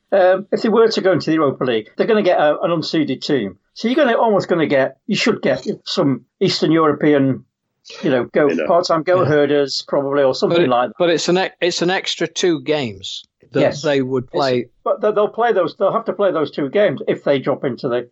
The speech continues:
Speaker 1: Thursday night league.
Speaker 3: Oh yeah,
Speaker 1: Uh,
Speaker 3: but it, but say that, that, that, that
Speaker 1: Yeah.
Speaker 3: puts additional pressure on them
Speaker 1: Pressure
Speaker 3: because
Speaker 1: on
Speaker 3: they,
Speaker 1: them, yeah,
Speaker 3: they'll
Speaker 1: yeah.
Speaker 3: have more, more fixtures to play if
Speaker 1: And,
Speaker 3: they're
Speaker 1: and then you get
Speaker 3: successful.
Speaker 1: to the last sixteen and you think, well, you've got a decent, you've probably got a two-thirds chance of getting a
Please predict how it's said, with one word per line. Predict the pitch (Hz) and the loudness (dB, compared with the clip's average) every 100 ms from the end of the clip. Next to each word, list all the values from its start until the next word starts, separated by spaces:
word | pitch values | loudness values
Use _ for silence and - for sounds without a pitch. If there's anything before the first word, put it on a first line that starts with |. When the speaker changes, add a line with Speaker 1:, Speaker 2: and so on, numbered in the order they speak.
| _ | _
Speaker 1:
Thursday | - 123 - | -2 -2 0
night | 147 185 123 | 0 0 0
league. | 113 | 2
Speaker 3:
Oh | 196 | 2
yeah, | 208 175 | 4 2
Speaker 1:
Uh, | 135 | 2
Speaker 3:
but | 160 | 0
it, | - | 0
but | 175 156 | -2 0
say | 190 156 | 0 -2
that, | 135 151 - | 0 -2 -2
that, | 156 151 - | -2 -2 -2
that, | 175 170 190 | -2 -2 -2
that | 170 151 - | -4 -4 -2
Speaker 1:
Yeah. | 165 | 0
Speaker 3:
puts | 139 - | 0 -4
additional | 143 156 - 151 | -2 -2 -2 -4
pressure | 135 180 160 - 123 | -2 -2 -2 -2 -4
on | 110 107 | -4 -8
them | 110 107 | -10 -2
Speaker 1:
Pressure | 190 170 | 0 2
Speaker 3:
because | 175 | 2
Speaker 1:
on | |
Speaker 3:
they, | 135 | 0
Speaker 1:
them, | 135 | 0
yeah, | 160 | 0
Speaker 3:
they'll | 143 | 0
Speaker 1:
yeah. | 156 | 0
Speaker 3:
have | 165 147 | -2 -4
more, | 143 156 156 135 - | 0 2 4 0 0
more | 165 151 | 2 2
fixtures | 147 175 - - 147 131 - | 0 -4 -4 -6 -6 -6 -6
to | 147 | -6
play | - 190 131 110 | -2 0 -2 -2
if | 262 | -2
Speaker 1:
And, | - | -2
Speaker 3:
they're | 147 - | -4 -2
Speaker 1:
and | 226 | 0
then | 247 | 0
you | 240 | 2
get | 233 214 | 0 2
Speaker 3:
successful. | 208 | 2
Speaker 1:
to | |
the | |
last | 208 240 - | 4 2 0
sixteen | 202 - - 170 160 151 _ - | -4 -4 -6 -4 -6 -10 _ -6
and | 175 | -2
you | 185 | 0
think, | 180 180 | 0 2
well, | 196 180 180 _ _ 233 220 | 2 2 -2 _ _ -12 -2
you've | 208 | -2
got | 214 233 | 0 -2
a | 220 | -2
decent, | 208 202 196 196 | 2 0 0 -2
you've | 190 | -2
probably | 196 262 | -2 -2
got | 214 196 | 0 0
a | |
two-thirds | 208 220 180 170 - | 0 -2 0 -2 0
chance | - 208 220 | -2 -2 -2
of | 139 | -4
getting | - - 139 | -4 -4 -2
a | 131 120 | -2 -2